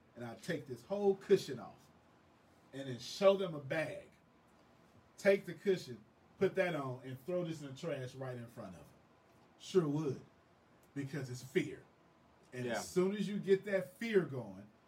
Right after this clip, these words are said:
Speaker 1: you can say, "Well, I'm Josh. We don't play that. Your comfort is important to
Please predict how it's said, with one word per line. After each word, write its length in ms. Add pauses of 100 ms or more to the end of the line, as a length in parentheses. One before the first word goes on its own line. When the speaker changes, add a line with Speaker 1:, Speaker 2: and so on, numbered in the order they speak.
(280)
Speaker 1:
you 160
can 180
say, 440 (280)
"Well, 140
I'm 160
Josh. 440 (200)
We 120
don't 220
play 200
that. 200 (440)
Your 220
comfort 500
is 140
important 720
to 100